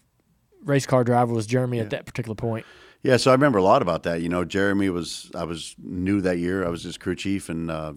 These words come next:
Speaker 2: just got to learn him and Shayna. You know, we hung out at his farm and did a
Speaker 1: Yeah.
Speaker 2: lot of cool things and rode four-wheelers and did all that crazy stuff, shotguns, and did stuff like that. But, uh,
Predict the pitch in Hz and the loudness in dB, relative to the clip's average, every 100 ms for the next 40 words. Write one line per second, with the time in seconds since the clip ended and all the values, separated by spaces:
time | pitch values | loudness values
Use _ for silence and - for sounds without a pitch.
0 | - 87 - _ _ _ _ _ _ _ | -10 -12 -12 _ _ _ _ _ _ _
1 | - 98 95 92 92 92 95 90 - 90 | -4 -4 -2 0 0 0 0 0 0 0
2 | 92 95 90 87 85 95 95 92 87 - | 0 0 -2 -2 -2 0 0 0 -4 -6
3 | 90 90 95 92 87 85 87 82 98 95 | -2 0 0 -2 -2 -2 -2 -2 -6 -6
4 | - 85 92 80 80 87 90 - 92 90 | -4 -4 -4 -6 -6 -6 -6 -6 -6 -4
5 | 92 90 85 85 85 85 82 90 87 - | -4 -6 -4 -2 -2 -2 -4 -6 -6 -6
6 | 90 - 87 80 87 92 87 80 87 - | -6 -2 -4 -2 -4 -4 -6 -6 -8 -6
7 | 90 - 85 85 92 98 78 - 82 | -6 -6 -8 -6 -6 -6 -10 -6 -6